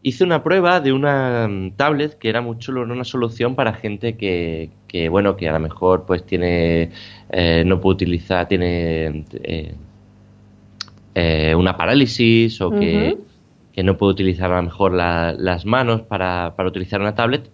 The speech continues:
Speaker 1: y, eh, con la vista se te, te lo calibraban y podías con los ojos seleccionar y escribir mensajes sobre la tablet.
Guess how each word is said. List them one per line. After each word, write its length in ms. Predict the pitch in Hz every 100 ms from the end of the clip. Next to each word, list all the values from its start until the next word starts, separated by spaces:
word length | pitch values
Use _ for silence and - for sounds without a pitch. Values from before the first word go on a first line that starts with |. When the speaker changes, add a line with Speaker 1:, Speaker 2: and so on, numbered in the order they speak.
| -
Speaker 1:
y, 240 | 147 - -
eh, 240 | 117 113
con 180 | 113 143
la 100 | 156
vista 520 | 170 202 - 156 220 _ _ _ _ _ _
se 200 | - 113
te, 100 | -
te 140 | - 104
lo 140 | 95
calibraban 600 | 101 95 104 139 143 170
y 80 | 143
podías 360 | 110 98 113
con 140 | - 98
los 180 | 110 -
ojos 300 | 123 160 151
seleccionar 720 | 110 95 - 98 95 117 151 - -
y 100 | - 135
escribir 680 | - 123 113 117 143 147 -
mensajes 640 | 117 110 107 123 120 147
sobre 220 | - 101
la 180 | 92 85
tablet. 380 | 87 90 85 85